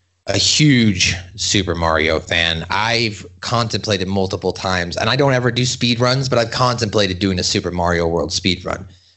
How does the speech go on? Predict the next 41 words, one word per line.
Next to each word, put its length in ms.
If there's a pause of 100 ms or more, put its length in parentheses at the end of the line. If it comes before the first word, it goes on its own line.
(140)
just 240
because 220
I 100
feel 260
that 380
confident 560 (140)
playing 360
that 300
game. 280
I 120
can, 280 (440)
I 40
mean, 140
if 80
you, 160
anybody 280
who's 120
ever 120
played 200
Super, 240
the 100
original 340
Super 280
Mario 460
World 420
with 160
Yoshi 540
and 100
all 140
those 160
games, 320
if 160
you've 220
played 260
it, 140
you 180
understand 480
how 160
addicting 400
it 100
is. 460